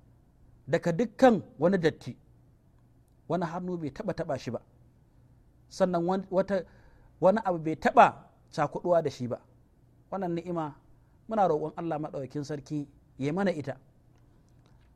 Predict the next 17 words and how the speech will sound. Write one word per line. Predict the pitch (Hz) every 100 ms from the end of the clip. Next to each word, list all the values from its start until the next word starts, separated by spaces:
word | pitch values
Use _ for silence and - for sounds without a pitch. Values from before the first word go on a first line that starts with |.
| _ - _ - _ - - _ - _ - - - - - -
Allah | 214 226
ya | 202
ci | 196
gaba | 185 180
da | 175
cewa, | - 175 160 170 - - - - - - - - - _ _ _ - _ _ _
"Inna | 190 190 160
haza | 175 165 156
kana | - 156 139
lakum | 139 139 127
jaza'an." | 120 117 131 120 - _ _ _ _ _ _ _
Lallai | 170 202 202
wannan | 202 220 214 190
abu | 139 135 - - _ _ - - _
da | 139
kake | 196 185 160
gani | 170